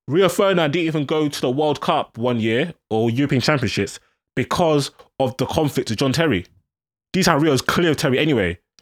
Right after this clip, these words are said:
Can you imagine? That just says it all. And even look at how they, um, the media addresses Pogba,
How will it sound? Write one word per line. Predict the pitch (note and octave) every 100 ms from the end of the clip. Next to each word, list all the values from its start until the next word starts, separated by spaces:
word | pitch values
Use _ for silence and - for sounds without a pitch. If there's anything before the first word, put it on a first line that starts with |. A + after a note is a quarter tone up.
| _ _ _ -
Can | -
you | A#3
imagine? | A#3 C3+ F2+ F2 _ _ _ _ _ _
That | D3+
just | E3 E3+
says | C#3+
it |
all. | D3+ C#3 F#2+ _ _ - -
And | F#3
even | A3
look | G#3 -
at | F#3
how | C#3+ D#3 D3+ C#3+ _ _ _ _
they, | - C3+ B2+ B2+
um, | F2+ A2+ A2+ G#2+ G2 - _ _ _ _ _ _ _ - -
the | -
media | A2+ C3 D3 A2+ A2+ A2
addresses | G#2+ A2+ C3 - A#2+ G#2+ G2 - _ _ _ -
Pogba, | - C#3 A2 B2+ A#2+ A#2+ A2+